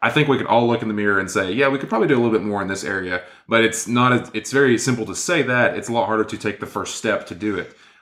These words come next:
As a coach that does this, what would be some simple tips you would give to an any, everyday individual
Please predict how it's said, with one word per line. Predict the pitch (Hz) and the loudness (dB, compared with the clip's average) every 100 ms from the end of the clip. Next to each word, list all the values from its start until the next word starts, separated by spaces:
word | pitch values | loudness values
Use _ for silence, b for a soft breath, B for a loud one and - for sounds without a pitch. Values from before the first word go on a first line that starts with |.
| b | b
As | 110 110 107 - | 0 0 0 0
a | 110 110 104 - _ | 2 2 0 -4 _
coach | - 151 139 - - | 0 2 2 -2 -8
that | - 104 95 90 | 0 2 2 2
does | 131 117 | 0 2
this, | 95 92 | -2 0
what | 101 120 | 0 0
would | 123 | 0
be | 107 113 113 104 - | 0 2 2 0 -2
some | - 95 | -4 -2
simple | - 110 107 | -2 -2 0
tips | 110 - | -2 0
you | 101 | -4
would | 95 | 0
give | 101 - | 0 0
to | 104 95 | -2 0
an | |
any, | 95 117 - | 2 0 2
everyday | 113 120 110 110 | 2 4 6 4
individual | 101 98 101 101 92 - | 2 -2 0 -2 -2 -8